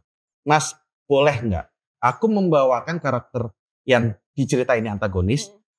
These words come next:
Speaker 1: tapi seakan-akan di kepalaku saja adalah seorang protagonis. Sementara mereka semua, Ria Ricis, Yasmin Naper, Arbani, itu adalah antagonisku."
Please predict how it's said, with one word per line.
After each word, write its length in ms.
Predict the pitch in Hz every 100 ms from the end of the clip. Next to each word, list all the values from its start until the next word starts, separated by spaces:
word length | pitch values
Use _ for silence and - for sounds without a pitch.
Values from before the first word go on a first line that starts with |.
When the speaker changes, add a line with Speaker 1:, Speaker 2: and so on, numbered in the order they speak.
| _
Speaker 1:
tapi 260 | - 139 214
seakan-akan 520 | 185 139 139 117 180
di 80 | 170
kepalaku 320 | - 113 110
saja 380 | 127 190 95 82 - _ _ _ _ _
adalah 240 | - 98 135
seorang 240 | 143 131
protagonis. 800 | - - 101 113 101 82 - - _ _ _ _
Sementara 440 | _ 120 113 110 113
mereka 400 | 107 127 185 196
semua, 720 | 180 170 165 151 110 104 135 165 _ _
Ria 180 | - 80
Ricis, 1000 | 82 131 123 - 120 107 101 98 98 95 -
Yasmin 300 | 92 85 92
Naper, 440 | 117 127 - 104
Arbani, 500 | 95 104 98 127 110 98 _ _ _
itu 360 | 120 123 139
adalah 260 | 175 127 143
antagonisku." 640 | 117 123 104 104 104 -